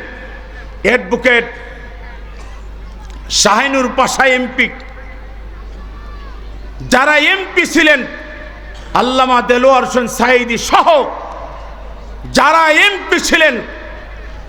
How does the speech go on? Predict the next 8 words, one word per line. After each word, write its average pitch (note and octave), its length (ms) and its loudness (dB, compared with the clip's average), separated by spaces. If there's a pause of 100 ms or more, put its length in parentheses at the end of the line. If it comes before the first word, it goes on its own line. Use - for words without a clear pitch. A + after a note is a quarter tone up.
(100)
আদৌ F4 400 6
পর্যন্ত E4 880 2 (1500)
এদের A#3 400 4
নথিপত্র C4+ 1160 4 (800)
খুলে C#4+ 400 6 (140)
তালাশ F#4 520 4
করে C#4+ 200 6
দেখেছে, B3+ 420 2